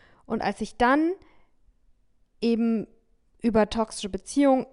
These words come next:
im Speziellen über Menschen mit narzisstischer Persönlichkeitsstörung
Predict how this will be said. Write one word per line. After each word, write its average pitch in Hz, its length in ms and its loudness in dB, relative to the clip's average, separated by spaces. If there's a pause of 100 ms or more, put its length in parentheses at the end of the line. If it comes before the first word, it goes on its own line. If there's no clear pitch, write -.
(120)
im 247 140 0
Speziellen 233 800 0 (240)
über 202 460 -2 (120)
Menschen 214 460 -2
mit 214 140 -2
narzisstischer 226 640 -2
Persönlichkeitsstörung 202 1500 -2